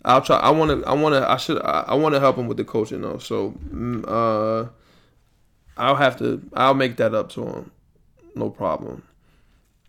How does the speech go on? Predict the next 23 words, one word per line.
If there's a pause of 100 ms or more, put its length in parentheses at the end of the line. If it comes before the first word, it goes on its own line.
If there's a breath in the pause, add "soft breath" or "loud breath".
(100)
But
all
right,
if
you
made
it
this
far,
shout
out
to
you
for
listening.
Shout
out
to
me
for
keep
you
entertained.